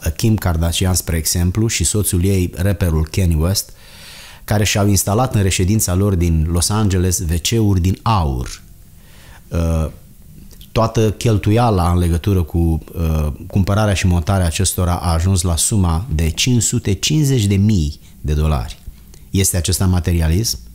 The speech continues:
Aveau nevoie de lucrurile astea? Este adevărat că necesitățile omului sunt puține, însă dorințele lui sunt infinite.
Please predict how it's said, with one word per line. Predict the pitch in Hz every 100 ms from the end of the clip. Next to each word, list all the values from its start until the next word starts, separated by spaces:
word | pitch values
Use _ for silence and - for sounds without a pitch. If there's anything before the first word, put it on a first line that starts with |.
| - -
Aveau | 98 98
nevoie | 98 85 95
de | 90
lucrurile | 85 87 82 80
astea? | 80 - - - - - - - - - -
Este | 151 170
adevărat | 196 160 127 131 127
că | 117
necesitățile | 104 95 98 - 107 104
omului | 101 104 101
sunt | - 92
puține, | 82 85 110 87
însă | 76 78
dorințele | 82 90 92 90 82
lui | 87
sunt | 87 90 82 82 - - - - -
infinite. | 90 90 107 104 - -